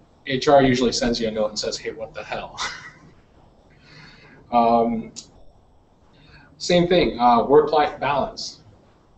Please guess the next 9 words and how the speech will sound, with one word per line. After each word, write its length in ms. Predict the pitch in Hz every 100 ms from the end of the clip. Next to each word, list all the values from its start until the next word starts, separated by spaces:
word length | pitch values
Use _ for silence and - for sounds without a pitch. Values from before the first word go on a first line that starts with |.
| -
That's 200 | 139 -
something 280 | 202 214 190
that's 180 | -
very 260 | - 120 127
important 320 | 123 120 110
to 80 | 127
us 120 | 123
at 80 | 127
Cisco. 500 | - 139 - 151 -